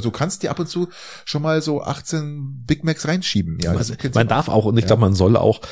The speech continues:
Speaker 2: du musst dem Körper signalisieren, dass
Speaker 1: Ganz
Speaker 2: du,
Speaker 1: genau.
Speaker 2: dass der nicht nur im Sparflammenmodus ist.
Speaker 1: Ganz genau.
Speaker 2: Ganz,
Speaker 1: Und,
Speaker 2: muss man
Speaker 1: aber
Speaker 2: irgendwie
Speaker 1: wie gesagt, ich bin eigentlich ein, ein sehr großer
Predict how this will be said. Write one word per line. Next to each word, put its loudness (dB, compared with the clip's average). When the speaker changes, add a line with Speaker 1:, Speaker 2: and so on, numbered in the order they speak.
Speaker 2:
du -8
musst -2
dem -4
Körper 2
signalisieren, 2
dass 0
Speaker 1:
Ganz -2
Speaker 2:
du, -4
Speaker 1:
genau. 0
Speaker 2:
dass 2
der 4
nicht 2
nur 4
im 2
Sparflammenmodus 2
ist. -6
Speaker 1:
Ganz -8
genau. -10
Speaker 2:
Ganz, -2
Speaker 1:
Und, -4
Speaker 2:
muss 2
man 2
Speaker 1:
aber 4
Speaker 2:
irgendwie 2
Speaker 1:
wie 0
gesagt, -2
ich -6
bin -4
eigentlich -8
ein, -10
ein -12
sehr -6
großer -8